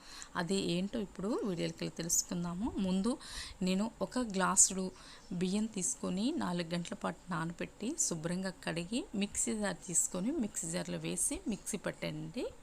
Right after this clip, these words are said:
చూడండి, ఇలా పట్టాలన్నమాట. ఇలా మిక్సీ పట్టిన దాన్ని ఒక గిన్నెలోకి, ఆ, పోసుకున్నా. ఒక గిన్నెలోకి పోసుకున్న తర్వాత మిగిలిపోయిన ఉప్మా అన్నా కదండి, ఇదేనండి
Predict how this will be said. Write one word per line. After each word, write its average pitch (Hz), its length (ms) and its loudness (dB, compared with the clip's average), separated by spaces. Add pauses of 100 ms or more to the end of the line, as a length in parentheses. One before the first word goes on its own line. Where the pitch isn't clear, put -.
(2500)
చూడండి, 208 480 0 (160)
ఇలా 175 180 0
పట్టాలన్నమాట. 175 880 -4 (640)
ఇలా 220 220 2
మిక్సీ 226 400 2
పట్టిన 175 400 -4
దాన్ని 175 320 0 (160)
ఒక 208 100 -2 (160)
గిన్నెలోకి, 185 720 -2 (540)
ఆ, 165 140 2 (220)
పోసుకున్నా. 160 560 6 (580)
ఒక 220 160 0
గిన్నెలోకి 214 720 2 (380)
పోసుకున్న 185 400 6
తర్వాత 175 580 -2 (100)
మిగిలిపోయిన 202 720 0 (260)
ఉప్మా 202 260 -2
అన్నా 180 200 0
కదండి, 160 340 -2 (100)
ఇదేనండి 175 540 0